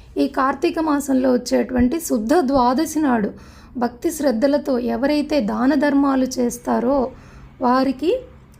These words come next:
అంతే ఫలితం కలుగుతుంది" అని చెప్తున్నారు. అందుట్లోనూ ఈ శ్రీమన్నారాయణుడి యొక్క నిజతత్వాన్ని, అంటే శ్రీ మహా-, శ్రీ మహావిష్ణువు యొక్క వైశిష్ట్యాన్ని,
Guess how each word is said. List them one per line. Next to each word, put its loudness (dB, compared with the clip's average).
అంతే 4
ఫలితం 0
కలుగుతుంది" 0
అని 4
చెప్తున్నారు. -6
అందుట్లోనూ 2
ఈ 0
శ్రీమన్నారాయణుడి 2
యొక్క 0
నిజతత్వాన్ని, 2
అంటే 0
శ్రీ 2
మహా-, 2
శ్రీ 2
మహావిష్ణువు 2
యొక్క 0
వైశిష్ట్యాన్ని, 0